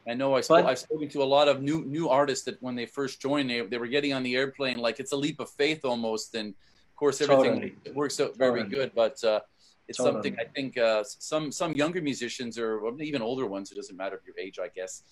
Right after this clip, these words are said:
Speaker 1: are a bit, uh, apprehensive about doing that, you know?
Speaker 2: Yeah,
Speaker 1: Um,
Speaker 2: exactly.
Speaker 1: but, uh,
Speaker 2: Most of all, actually, the, the women, of course,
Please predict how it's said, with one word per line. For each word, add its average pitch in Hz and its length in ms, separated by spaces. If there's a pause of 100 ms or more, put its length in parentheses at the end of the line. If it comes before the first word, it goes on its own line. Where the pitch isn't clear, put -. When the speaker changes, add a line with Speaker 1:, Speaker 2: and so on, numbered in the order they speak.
(300)
Speaker 1:
are 104 140
a 98 80
bit, 117 260
uh, 104 180
apprehensive 120 760
about 101 380
doing 120 320
that, 95 300
you 104 120
know? 98 320 (200)
Speaker 2:
Yeah, 117 300
Speaker 1:
Um, 95 200 (220)
Speaker 2:
exactly. - 400 (160)
Speaker 1:
but, 107 80
uh, - 40
Speaker 2:
Most 190 180
of 202 160
all, 185 160
actually, 180 420
the, 120 240
the 117 120
women, 147 520 (300)
of - 140
course, 147 480